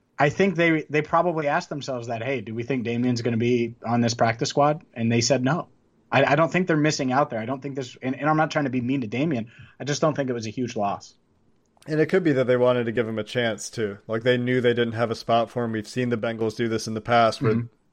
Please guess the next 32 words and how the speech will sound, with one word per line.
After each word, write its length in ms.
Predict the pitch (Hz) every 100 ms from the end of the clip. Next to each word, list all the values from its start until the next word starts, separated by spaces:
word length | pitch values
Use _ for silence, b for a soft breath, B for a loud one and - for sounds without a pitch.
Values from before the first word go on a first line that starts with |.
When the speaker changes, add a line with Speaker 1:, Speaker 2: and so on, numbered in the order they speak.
| _ 117
Speaker 2:
they'll 180 | 120
let 320 | 117 107 117 113
guys 320 | 117 113 107
go 180 | 117 113
try 200 | 120 107
to 180 | 107 - -
catch 240 | 120 117
on 180 | 117 117
somewhere 320 | 110 113 110
else 220 | 110 107 110
in 80 |
training 340 | 104 110 107 101
camp. 300 | 101 98 -
So 200 | 101 95
it 40 | B B B B B _
could 220 | 139 120
be 300 | 120 120 120
something 340 | - 120 113 113
like 200 | 113 110
that 240 | 113 110
too. 260 | 117 107 107 b b b -
I 120 | 135
just, 220 | 214 208 - -
man, 220 | 170 190 127
how 200 | 143 185
do 60 |
they 140 | 240 147
make 180 | 156
this 180 | 156 139
decision? 440 | 107 143 160 113 - _ -
You 100 | 107
know? 220 | 110 202